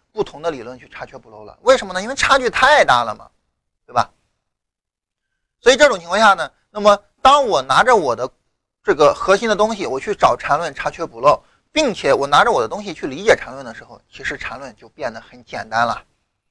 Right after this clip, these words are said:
它为什么变得简单了呢？我来跟大家说一下哈。首先第一个，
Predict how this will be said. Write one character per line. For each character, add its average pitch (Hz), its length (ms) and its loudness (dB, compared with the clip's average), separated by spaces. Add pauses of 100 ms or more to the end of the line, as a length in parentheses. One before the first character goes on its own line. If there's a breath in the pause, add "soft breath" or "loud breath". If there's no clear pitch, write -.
(180)
它 202 80 -2
为 233 100 8
什 190 80 -10
么 185 100 -8
变 202 160 2
得 202 80 -2
简 131 160 -4
单 147 160 2
了 180 80 4
呢？ 165 140 -2 (320)
我 117 100 -18
来 113 120 -2
跟 123 100 -14
大 120 80 -10
家 123 160 -8
说 135 220 -6
一 120 100 -10
下 120 160 -18
哈。 117 220 -20 (340)
首 143 160 -8
先 180 300 -2
第 175 160 -6
一 190 40 -4
个， 160 200 0